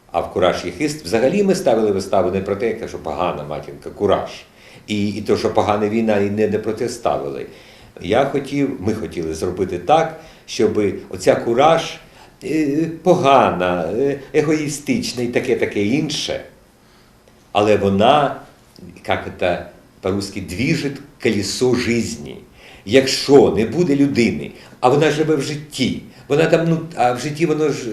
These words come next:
воно брудне все, багато ж брудного ж. А вона його котить, і діти, і дітей нема, а вона його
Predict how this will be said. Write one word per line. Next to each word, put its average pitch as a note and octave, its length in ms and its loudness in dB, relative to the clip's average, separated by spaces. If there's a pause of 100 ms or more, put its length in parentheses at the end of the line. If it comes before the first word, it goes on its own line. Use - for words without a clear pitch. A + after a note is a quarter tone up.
(240)
воно D3 220 -2
брудне C#3+ 680 2
все, - 260 0
багато A2+ 400 4
ж G2+ 100 -8
брудного G2 400 -2
ж. F2 60 -4 (1400)
А - 100 0
вона F3+ 280 6
його E3+ 320 6
котить, - 1000 4 (220)
і C3+ 100 -4
діти, D#3+ 360 0 (240)
і A#2+ 180 -6
дітей C#3 460 0
нема, C#3+ 240 0
а G2 80 4
вона A#2+ 240 4
його C#3 300 2